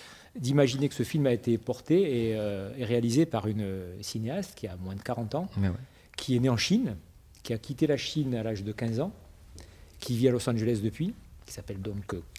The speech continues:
Speaker 1: Chloé Zhao, qui est venue au cinéma, euh, par le cinéma indépendant. Son premier film s'appelle The Rider.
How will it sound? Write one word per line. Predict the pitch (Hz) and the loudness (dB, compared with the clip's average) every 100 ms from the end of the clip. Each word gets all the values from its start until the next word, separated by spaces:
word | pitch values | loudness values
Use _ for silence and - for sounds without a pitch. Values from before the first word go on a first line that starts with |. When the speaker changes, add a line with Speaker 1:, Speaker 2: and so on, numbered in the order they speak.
| - - | -20 -8
Speaker 1:
Chloé | - 113 113 | -2 2 4
Zhao, | 120 156 226 | 6 4 4
qui | - 123 117 | -2 0 0
est | |
venue | 110 143 170 | 4 8 8
au | 160 | 6
cinéma, | - 127 131 131 139 131 117 | 4 2 2 6 6 6 4
euh, | 104 98 - - - - - - - - - - | 2 0 -4 -6 -4 -6 -6 -8 -10 -12 -14 0
par | 165 | 4
le | 156 | 6
cinéma | 135 139 135 131 127 - | 4 2 4 4 4 2
indépendant. | 151 139 139 156 185 170 | 0 2 4 4 4 2
Son | 143 131 | 0 0
premier | 127 135 | 0 0
film | 156 | -2
s'appelle | 131 131 120 | -2 0 2
The | 127 | 4
Rider. | 143 156 165 | 6 6 4